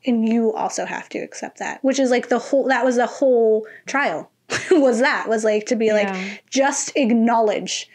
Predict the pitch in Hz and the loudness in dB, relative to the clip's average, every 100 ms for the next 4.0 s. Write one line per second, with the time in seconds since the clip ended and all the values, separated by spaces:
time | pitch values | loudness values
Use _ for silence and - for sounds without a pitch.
0 | - - 214 226 240 - 240 226 208 - | -18 -4 -2 0 -2 -2 -4 -2 -2 -2
1 | 240 - _ - 240 233 240 254 254 262 | -6 -10 _ -6 -2 0 0 0 2 2
2 | 220 208 214 - 254 226 - 226 214 208 | 0 -2 -4 -4 -2 -2 -2 -4 -2 -4
3 | 208 202 196 - - - - 175 - | -6 -4 -6 -6 -12 -12 -12 -12 -12